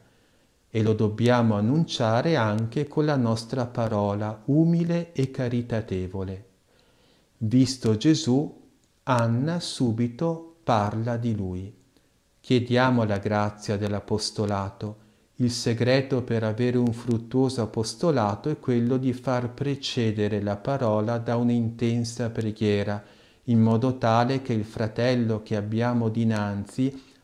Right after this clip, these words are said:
avverta che le parole che pronunciamo sono proprio quelle giuste, quelle che colpiscono il bersaglio, ed egli le prenda come inviate da Dio stesso.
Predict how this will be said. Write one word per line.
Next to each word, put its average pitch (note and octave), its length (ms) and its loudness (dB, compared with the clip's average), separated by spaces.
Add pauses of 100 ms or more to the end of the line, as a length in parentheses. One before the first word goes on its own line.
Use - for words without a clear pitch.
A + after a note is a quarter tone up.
(100)
avverta C3 760 0
che A#2 140 -4
le A2+ 120 -2
parole B2 680 -2
che A2+ 200 -2
pronunciamo A#2 1080 -2 (240)
sono C#3+ 600 -2
proprio D3 680 0
quelle A#2 440 0
giuste, A2 680 -4 (360)
quelle C3 420 2
che C#3+ 180 -2
colpiscono A#2+ 840 -2
il A2 100 0
bersaglio, G#2 920 -2 (500)
ed A2+ 220 -2
egli C3 520 0 (100)
le A2+ 200 0
prenda A#2+ 680 0
come A#2+ 340 0
inviate A2+ 880 -2
da A2 160 -2
Dio G#2+ 240 -2
stesso. F#2 760 -8